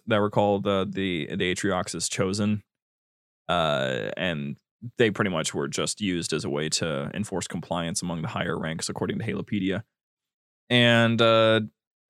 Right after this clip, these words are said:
so with them being all focused on strength and practicality and stuff, they weren't really ones to follow any form of the, uh, like, the past Covenant's interest in things that were of faith and religion and all of that. No interest in that whatsoever.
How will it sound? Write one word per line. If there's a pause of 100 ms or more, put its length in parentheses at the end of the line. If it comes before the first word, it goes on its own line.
(200)
so
with
them
being
all
focused
on
strength
and
practicality
and
stuff,
they (500)
weren't
really
ones
to
follow
any
form
of
the, (180)
uh,
like,
the
past
Covenant's
interest
in (140)
things
that
were
of
faith
and
religion
and
all
of
that. (380)
No
interest
in
that
whatsoever.